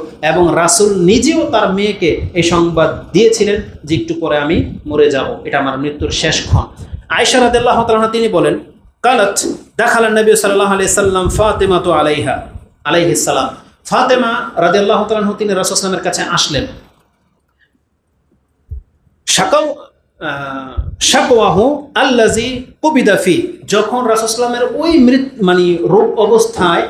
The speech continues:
যেই রোগে তার ইন্তেকাল হয়েছিল সেই সময়, ফাসাররাহা বিশাইইন, তার কাছে কিছু বললেন, ফাবাকাত, ফাতেমা রাদিয়াল্লাহু তাআলা কেঁদে দিলেন, সুম্মা দা, আবার ডাকলেন,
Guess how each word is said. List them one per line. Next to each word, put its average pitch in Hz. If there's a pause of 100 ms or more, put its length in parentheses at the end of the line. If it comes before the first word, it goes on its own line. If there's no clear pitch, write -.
(120)
যেই 214
রোগে 208
তার 220
ইন্তেকাল 208
হয়েছিল 165
সেই -
সময়, 139 (840)
ফাসাররাহা 233 (200)
বিশাইইন, 208
তার 233
কাছে 233
কিছু 226
বললেন, 175 (760)
ফাবাকাত, 156 (260)
ফাতেমা 196
রাদিয়াল্লাহু 170
তাআলা 147
কেঁদে 208
দিলেন, 127 (800)
সুম্মা 285
দা, 196
আবার 202
ডাকলেন, 170